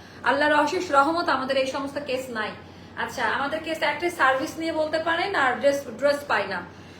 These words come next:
আমাদের কোনো বাজে রিভিউ নাই। আচ্ছা, ড্রেস যারা পাচ্ছে না তাদের, তারা বাজে ভাবতেছে। হাতার ডিজাইনটা খুব সুন্দর, টোটালটা। গ্রুপটা মাত্র ভিজিট করলাম, কোনো বাজে রিভিউ নাই। আপনি হয়তো বা অন্য কারোর গ্রুপ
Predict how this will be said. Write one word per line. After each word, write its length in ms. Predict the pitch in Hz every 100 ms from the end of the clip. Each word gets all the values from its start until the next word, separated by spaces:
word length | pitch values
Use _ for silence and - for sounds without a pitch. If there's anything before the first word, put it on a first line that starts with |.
| -
আমাদের 340 | 240 285 320
কোনো 180 | 330 330
বাজে 300 | 269 262 285
রিভিউ 300 | 285 262 277
নাই। 200 | 226 190 - - - - - -
আচ্ছা, 220 | 233 262
ড্রেস 300 | 254 285 311 294
যারা 200 | 294 320
পাচ্ছে 320 | 302 294 359
না 100 | 370
তাদের, 260 | 330 277 269
তারা 200 | 285 302
বাজে 300 | 262 247 247
ভাবতেছে। 520 | 254 254 - 247 269 269 - - 220
হাতার 240 | 226 269
ডিজাইনটা 360 | 254 277 294 311
খুব 200 | 359 320
সুন্দর, 380 | - 302 233 - - - - -
টোটালটা। 420 | 285 294 262 214
গ্রুপটা 360 | 214 285 330 294
মাত্র 360 | 285 - 320
ভিজিট 320 | 285 254 247
করলাম, 280 | - 226 220 -
কোনো 160 | 302
বাজে 300 | 277 233 226
রিভিউ 240 | 247 240 233
নাই। 120 | 208
আপনি 260 | 226 240 294
হয়তো 220 | 302 320
বা 80 | 294
অন্য 200 | 277 285
কারোর 300 | 294 294
গ্রুপ 140 | 233